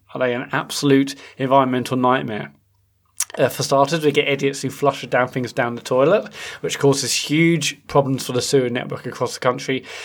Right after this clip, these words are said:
Wet wipes are simply not designed to degrade like toilet paper and often get stuck in the pipes. In some scenarios, this can be combined with other things like cooking fat, another huge problem. Sanitary products and nappies, yes, yes, people are chucking these down the toilet as well,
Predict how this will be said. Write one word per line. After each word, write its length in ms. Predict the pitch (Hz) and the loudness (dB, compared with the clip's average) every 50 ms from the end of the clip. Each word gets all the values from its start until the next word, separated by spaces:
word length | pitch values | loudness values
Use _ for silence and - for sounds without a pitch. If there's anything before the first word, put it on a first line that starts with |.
| - - - - | -14 -10 -4 0
Wet 180 | 151 151 143 | 0 2 4
wipes 260 | 139 143 147 147 - - | 4 4 4 2 0 -4
are 40 | |
simply 280 | 127 - - 156 147 123 | -4 -2 -2 -2 -2 -2
not 200 | 120 139 151 143 | -4 -4 -4 -2
designed 340 | 131 120 127 131 127 123 123 | -2 0 2 2 2 0 -2
to 60 | - | -8
degrade 480 | - - 139 - - 147 143 147 143 139 | -8 -8 -4 0 4 4 4 4 4 2
like 140 | 131 - | -2 -2
toilet 280 | - - 147 143 143 143 | 0 0 0 0 0 -2
paper 260 | - 113 113 110 - | -4 -4 -4 -4 -4
and 120 | - 131 120 | -6 -6 -6
often 240 | 123 - - 135 | -6 -6 -6 -8
get 80 | 127 - | -6 -6
stuck 260 | - - 131 - - | -2 -2 -2 -2 -4
in 80 | 131 113 | -8 -10
the 60 | 107 | -6
pipes. 440 | - - 143 139 139 - - - - - - - - - - - - - | 0 2 4 4 2 0 -4 -8 -8 -8 -12 -16 -16 -16 -16 -14 -10 -8
In 80 | 131 | -6
some 240 | 117 - - 135 127 | -2 0 0 0 0
scenarios, 460 | - - 127 131 127 127 123 120 - | 0 0 2 4 4 4 2 2 0
this 200 | - 127 - - | -4 -6 -6 -6
can 160 | - - 135 | -6 -4 -2
be 80 | 123 120 | -2 -2
combined 380 | 113 - 127 123 123 123 123 123 | -4 -2 0 2 2 2 2 2
with 100 | 127 131 | 4 4
other 160 | 143 139 - | 4 4 2
things 180 | 127 120 113 | -2 -4 -4
like 140 | 131 139 - | -4 -6 -2
cooking 320 | - 190 175 - - - 156 | 0 0 0 -2 -2 -10 -6
fat, 340 | - - 180 185 190 - - | 0 2 2 2 2 -4 -6
another 220 | - 135 127 127 127 | -6 -4 -4 -4 -4
huge 280 | - - 131 117 - - | -4 -4 -4 -4 -2 0
problem. 380 | - 131 123 127 127 127 127 123 - - - - - | 0 0 0 0 -4 -4 -4 -8 -10 -16 -20 -18 -12
Sanitary 440 | - - 165 175 190 175 - 165 151 | -4 0 2 2 2 2 0 0 0
products 380 | 143 - 147 143 151 156 - 180 | 2 4 4 4 2 2 2 2
and 180 | 175 160 139 | 2 2 2
nappies, 460 | 123 117 - - 131 123 123 127 113 | -2 -2 -2 -2 -2 -2 -2 -4 -2
yes, 240 | 117 123 113 - - 135 - - | -4 -6 -6 -6 -8 -10 -10 -6
yes, 400 | - 147 127 123 - - - - - 139 | -2 0 0 0 -2 -4 -10 -12 -12 -10
people 240 | - 131 131 127 131 | -4 -2 0 2 2
are 220 | 135 - 117 120 | 4 4 4 4
chucking 280 | 117 - 131 117 - 123 | 2 0 -2 -2 -2 -2
these 160 | 120 117 107 | -2 -2 -2
down 200 | 117 113 113 117 | -2 -4 -4 -4
the 60 | - | -4
toilet 240 | - - 120 117 117 | 0 0 0 0 0
as 120 | 113 104 | -2 2
well, 260 | 110 120 113 117 120 | 4 4 6 6 4